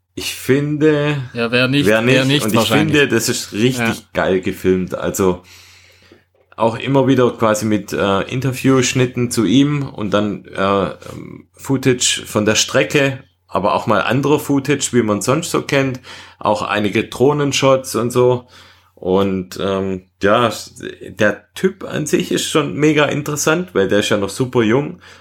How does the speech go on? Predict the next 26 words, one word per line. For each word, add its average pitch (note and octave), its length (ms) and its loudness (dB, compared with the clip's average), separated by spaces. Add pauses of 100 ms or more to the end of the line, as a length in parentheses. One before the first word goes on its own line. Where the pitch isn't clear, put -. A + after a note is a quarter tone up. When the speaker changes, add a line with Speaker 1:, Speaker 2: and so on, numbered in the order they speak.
Speaker 1:
und, G#2 420 0
ähm, F#2+ 360 0 (280)
der G2 140 2
läuft C3 600 0 (120)
nach G2+ 220 -2
eigenen A#2 520 2
Angaben, B2+ 560 0
ich A#2 120 -2
hab - 100 -8
das, G2 180 -4
also, E2+ 600 -2
so F#2+ 120 -4
ein F#2 100 -2
bisschen F2+ 400 -2
nachvollzogen A#2+ 720 0
auch, A2 240 0 (180)
der G2+ 80 -4
läuft A#2+ 320 0
extrem C#3 480 0
viel C3 180 2
unterschiedliche A#2+ 680 -2
Sachen. E2+ 320 -6
Der F#2+ 140 -2
läuft G#2+ 320 -2
hun-, B2 240 -4
äh, F#2 240 -2